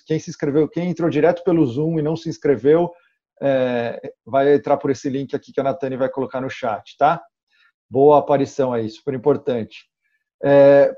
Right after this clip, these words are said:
pessoal, assim, uma das coisas que a gente procurou, a gente conversou muito durante essa semana, conversou com clientes também, e a gente procurou já começar a fazer, é, uma conscientização de que a gente precisa fazer um esforço coletivo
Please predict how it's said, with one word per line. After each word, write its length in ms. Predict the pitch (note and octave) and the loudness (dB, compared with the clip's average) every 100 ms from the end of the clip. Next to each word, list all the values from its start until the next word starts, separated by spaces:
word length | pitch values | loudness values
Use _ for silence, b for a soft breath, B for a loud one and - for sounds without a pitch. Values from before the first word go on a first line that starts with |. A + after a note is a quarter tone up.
| - _ - | -10 _ -6
pessoal, 400 | F3 - G#3+ E3 | 0 6 6 6
assim, 280 | - E3+ | 4 -2
uma 160 | D#3 F#3 | 0 2
das 160 | F#3 - | 0 0
coisas 280 | F#3+ F3 | -2 -2
que 100 | - | -2
a 40 | D#3+ | -4
gente 200 | D#3+ D#3+ | -4 -6
procurou, 520 | F3 E3 D#3 D#3 D#3+ | -6 -2 0 6 6
a 40 | C3+ | 4
gente 140 | D3 | -2
conversou 360 | E3 D#3 - D3 | 0 0 0 -4
muito 260 | E3 D#3+ | -2 0
durante 240 | D3 D3 D3 | 2 2 0
essa 120 | D#3 | -4
semana, 600 | - B2+ C#3 D#3 D#3+ D3 b b | -4 -2 0 0 -2 -6 b b
conversou 360 | - C#3+ C#3+ D#3 | -2 0 0 -2
com 180 | D#3+ D3+ | -2 -4
clientes 420 | C#3+ C#3+ D3 - | -2 -2 -4 -4
também, 520 | C#3 B2+ B2+ D3+ E3 _ _ _ - | -4 -2 -2 -4 -8 _ _ _ -6
e 300 | C3+ C3+ C3+ | -2 0 0
a 60 | C3 | -2
gente 180 | D3 - | -4 -4
procurou 380 | D#3 D#3 D3 | -4 0 2
já 140 | C#3 D3+ | 2 0
começar 440 | D#3+ C#3+ B2 D3+ | -2 -6 -2 -2
a 40 | D3 | 0
fazer, 580 | D3 A2+ G#2+ D3+ D3 - b b - | -2 -2 0 2 0 -4 b b -10
é, 120 | D3+ | -6
uma 120 | D3+ | -4
conscientização 920 | D#3 F3 - E3+ F3 E3+ - E3+ E3+ | -2 -4 -4 -4 0 0 0 -2 -2
de 100 | C#3+ | -4
que 420 | D#3+ - E3 D3+ - - | -6 -6 -4 -4 -6 -8
a 80 | C3+ | -6
gente 160 | D#3 | -6
precisa 180 | - E3+ | -4 -2
fazer 160 | E3 D3+ | -2 -2
um 60 | |
esforço 400 | D#3+ - E3 - | -4 -4 -4 -4
coletivo 760 | - E3 D3+ - D#3+ D#3+ E3 | -4 -2 -2 -2 -4 -2 -4